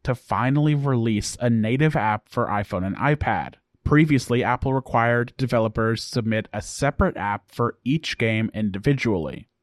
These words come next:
Of course, these game streaming applications must still conform to the usual list of other App Store guidelines, but the path is now clear for them to exist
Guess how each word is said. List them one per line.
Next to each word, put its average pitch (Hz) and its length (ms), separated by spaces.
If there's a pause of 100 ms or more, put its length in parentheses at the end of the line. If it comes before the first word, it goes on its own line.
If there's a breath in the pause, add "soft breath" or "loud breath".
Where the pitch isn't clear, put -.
(140)
Of 135 140
course, 147 240
these 151 220
game 156 420
streaming 131 420
applications 104 800
must 127 240
still 151 260
conform 117 560
to 123 120
the 117 100
usual 135 580
list 107 320
of 110 140 (100)
other 135 380
App 113 220
Store 117 260
guidelines, 113 920 (360)
but 131 220
the 127 80
path 123 340
is 113 160
now 120 160
clear 135 460
for 120 180
them 110 260
to 120 200
exist 107 500